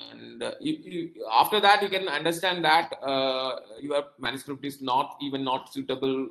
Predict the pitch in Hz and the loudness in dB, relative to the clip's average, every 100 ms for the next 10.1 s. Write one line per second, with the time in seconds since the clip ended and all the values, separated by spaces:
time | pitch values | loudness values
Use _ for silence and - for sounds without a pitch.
0 | - 131 127 123 127 127 135 135 123 123 | -8 -8 -8 -10 -6 -6 -4 -8 -6 -10
1 | 123 _ _ _ _ _ _ 117 131 127 | -10 _ _ _ _ _ _ -10 -6 -6
2 | 123 120 117 113 127 131 117 127 - - | -8 -12 -12 -4 -2 0 0 -2 -6 -20
3 | _ _ - 120 123 120 - 120 127 165 | _ _ -8 -6 -6 -10 -4 -4 -4 -8
4 | 165 _ 113 117 120 120 120 123 123 151 | -10 _ -12 -10 -8 -8 -8 -8 -6 -4
5 | 151 151 - 87 - _ _ _ _ _ | -4 -8 -8 -10 -10 _ _ _ _ _
6 | _ _ _ _ _ _ - 180 180 190 | _ _ _ _ _ _ -4 -4 2 2
7 | 180 180 160 165 170 165 147 - 147 143 | 4 2 2 2 0 2 0 -2 -6 2
8 | 139 - - - _ _ 117 143 151 151 | 2 2 -8 -20 _ _ -6 2 2 2
9 | 156 147 131 127 135 117 127 127 151 165 | -2 -2 -2 -2 -6 -8 -8 -2 0 0
10 | - | -4